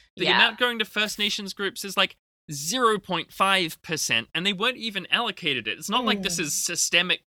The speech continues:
Speaker 1: justice or anything. It's not like the government, like, woke up with a conscience and was like, "Oh, we'll
Speaker 2: Yeah, well
Speaker 1: return water to f-, traditional owners."
Speaker 2: Mm.
Speaker 1: It was, like, these two groups who voluntarily gave up their allocation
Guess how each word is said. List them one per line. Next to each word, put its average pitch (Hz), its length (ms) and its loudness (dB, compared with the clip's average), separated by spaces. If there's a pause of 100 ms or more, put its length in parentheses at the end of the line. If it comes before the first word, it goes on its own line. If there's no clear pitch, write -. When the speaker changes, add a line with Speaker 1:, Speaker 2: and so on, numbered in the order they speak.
Speaker 1:
justice 139 520 -2
or 123 100 -2
anything. 117 580 -4 (280)
It's - 100 -14
not 220 100 -2
like 190 180 0
the - 60 2
government, 175 540 2 (140)
like, - 420 -10
woke 151 260 -4
up 160 120 -6
with 147 120 -12
a 143 60 -4
conscience 143 640 -10
and 131 100 -8
was 120 160 -10
like, 127 240 0
"Oh, 143 160 2
we'll 123 480 -2 (200)
Speaker 2:
Yeah, 233 240 8
well 180 100 0
Speaker 1:
return 147 340 0
water 143 360 2
to 160 160 0
f-, - 200 -6
traditional 156 500 -2
owners." 156 380 0
Speaker 2:
Mm. 190 300 -6
Speaker 1:
It 240 60 4
was, 269 100 -2
like, 262 180 2
these 269 240 -4
two 269 380 -4
groups - 500 -6
who 220 120 -4
voluntarily 196 840 0
gave 180 360 2
up 180 180 0
their 170 240 4
allocation 185 800 0